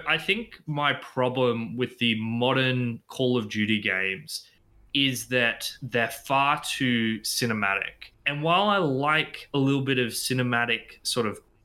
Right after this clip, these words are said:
parts of my cod, I think it's gone too far in that direction. There's not enough of a balance between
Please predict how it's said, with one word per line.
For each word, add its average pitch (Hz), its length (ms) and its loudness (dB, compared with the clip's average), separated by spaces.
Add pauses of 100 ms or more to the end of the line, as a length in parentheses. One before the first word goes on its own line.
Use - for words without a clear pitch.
(160)
parts 127 500 0
of 110 140 -8
my 110 180 -2
cod, 113 460 0
I 127 100 0
think 160 240 -4
it's - 240 0
gone 127 460 0
too 135 240 0
far 113 340 0
in 113 100 -2
that 110 220 -4
direction. 160 600 -4 (600)
There's 139 380 0
not 151 480 2
enough 135 320 0
of 123 120 -4
a 120 60 2
balance 117 520 -2
between 117 680 -4